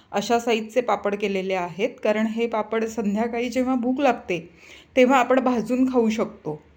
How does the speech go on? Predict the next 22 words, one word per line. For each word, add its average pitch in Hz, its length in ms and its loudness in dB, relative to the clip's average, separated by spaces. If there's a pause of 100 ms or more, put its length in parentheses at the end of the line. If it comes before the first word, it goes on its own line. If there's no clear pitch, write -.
नेहमीच 220 460 4 (100)
तळले 214 360 6
पाहिजेत 226 400 2 (160)
असं 202 200 -6
काही 190 180 -4
नाही 165 340 -6
आहे. 160 100 -10 (920)
तर, 202 280 0
अ, 202 240 0
माझे 208 320 -2
पन्नास 226 480 -2
ते 277 60 0
पंचावन्न 226 600 0
पापड 220 480 0 (420)
हे 226 320 -2 (460)
तयार 220 280 4
झालेले 208 420 0
आहेत. 175 380 -4 (600)
तर 226 40 -2
हे 226 120 0
पूर्ण 233 300 -4
वाळल्यानंतर 220 920 2